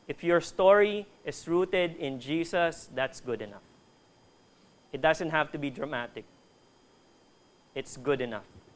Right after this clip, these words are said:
And you would be surprised as well na yung kwento mo pala, akala mo, ah, ikaw lang ang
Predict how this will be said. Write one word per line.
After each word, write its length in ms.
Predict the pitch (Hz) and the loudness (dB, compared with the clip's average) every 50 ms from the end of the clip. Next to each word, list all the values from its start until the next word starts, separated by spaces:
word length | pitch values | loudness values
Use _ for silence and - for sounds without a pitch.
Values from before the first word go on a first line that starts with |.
| - - _ _ _ _ _ _ _ _ _ _ _ _ _ _ _ _ _ _ _ _ | -20 -20 _ _ _ _ _ _ _ _ _ _ _ _ _ _ _ _ _ _ _ _
And 160 | 160 170 175 | -4 -2 0
you 180 | 190 208 220 220 | 2 2 4 4
would 280 | 220 220 214 175 147 | 6 6 4 4 2
be 160 | 143 202 226 208 | -2 -2 -4 -4
surprised 640 | - - 202 180 170 - - 196 196 190 180 - | -2 0 0 0 0 0 2 4 4 4 4 0
as 160 | - - - 180 | -6 -8 -6 -2
well 500 | 170 185 190 185 175 165 160 156 147 - - - - - - - - - - _ | 4 6 6 8 8 6 4 4 0 -4 -10 -20 -20 -20 -20 -20 -20 -20 -20 _
na 180 | - 165 175 185 190 | -4 2 2 2 4
yung 240 | 190 202 202 196 196 | 6 4 4 4 2
kwento 480 | - - 208 202 208 208 214 - 226 | 0 2 2 4 4 2 2 2 2
mo 160 | 214 214 220 | 2 2 2
pala, 360 | - - 208 208 190 175 175 170 | 6 6 8 8 8 8 6 6
akala 440 | 160 - - 180 185 190 196 190 | 2 4 6 8 8 8 6 4
mo, 400 | 196 196 190 185 185 180 175 175 - - - - - _ _ _ | 2 2 2 4 4 4 2 2 -2 -10 -20 -20 -20 _ _ _
ah, 160 | - 156 165 175 - | 4 4 4 6 4
ikaw 260 | 180 - - 202 214 | 2 6 6 8 8
lang 180 | 208 214 202 196 | 8 8 6 6
ang 120 | 190 196 | 4 2